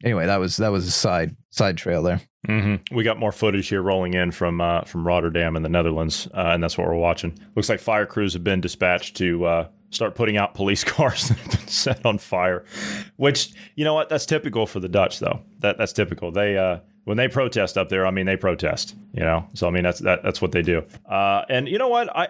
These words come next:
Speaker 2: I don't, I don't blame them. I don't blame any European country that goes out and does this at the, at this point in time. I, I really don't. They're putting in restrictions here. They're pulling the tests. As I said they would do, as I said they would do,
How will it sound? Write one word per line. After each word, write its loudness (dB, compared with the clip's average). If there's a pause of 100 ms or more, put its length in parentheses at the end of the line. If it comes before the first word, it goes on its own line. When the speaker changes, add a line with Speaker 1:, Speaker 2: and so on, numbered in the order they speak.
Speaker 2:
I 2
don't, -2
I 0
don't -2
blame 0
them. -2
I 2
don't -2
blame 0
any 2
European 0
country 0
that 2
goes 0
out 2
and -6
does 0
this -2
at -2
the, 0
at 2
this -2
point -2
in -8
time. -2
I, 2
I -2
really 0
don't. -2 (120)
They're 0
putting 0
in 2
restrictions 0
here. 2
They're -2
pulling 0
the -2
tests. 0
As -2
I 2
said 0
they 2
would -2
do, 0
as 2
I 0
said 0
they 2
would -2
do, 0